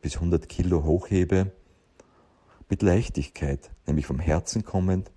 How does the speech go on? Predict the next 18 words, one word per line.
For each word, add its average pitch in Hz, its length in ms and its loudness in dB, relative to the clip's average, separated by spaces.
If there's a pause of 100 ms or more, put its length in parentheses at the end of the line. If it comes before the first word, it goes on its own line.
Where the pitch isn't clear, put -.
mit 67 80 -4
einem 67 120 -2
empathischen 71 720 -4
Feld. 67 340 -6 (1200)
Also 110 240 2
wir 123 140 6
haben 110 220 2
viele 151 260 2
Möglichkeiten 90 920 2 (340)
der 76 80 0
Kommunikation 85 1120 0 (500)
und 85 240 0
Sie 87 120 -2
können 98 380 4
hier 92 360 4 (220)
das 78 320 2
im 67 320 -4
YouTube-Kanal 87 800 0